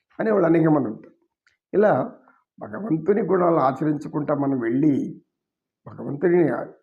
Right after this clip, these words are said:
దర్శిస్తే ఏం ప్రయోజనం ఉంటుంది? మీ ఆత్మలో మనకే అది తెలుస్తుంది, మనకు లోపల చెప్తూ ఉంటుంది, హెచ్చరిస్తూ ఉంటుంది.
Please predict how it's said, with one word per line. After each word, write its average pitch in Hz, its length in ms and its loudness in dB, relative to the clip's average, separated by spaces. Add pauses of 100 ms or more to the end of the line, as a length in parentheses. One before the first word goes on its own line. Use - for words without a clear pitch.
(340)
దర్శిస్తే 156 800 -2 (840)
ఏం 139 260 -2
ప్రయోజనం 180 400 2
ఉంటుంది? 156 600 0 (120)
మీ 143 80 -2
ఆత్మలో 147 800 0 (480)
మనకే 185 380 4
అది 165 140 4
తెలుస్తుంది, 208 480 2
మనకు 127 320 0
లోపల 147 260 0
చెప్తూ - 380 0
ఉంటుంది, 165 220 0
హెచ్చరిస్తూ 170 480 -2
ఉంటుంది. - 380 -6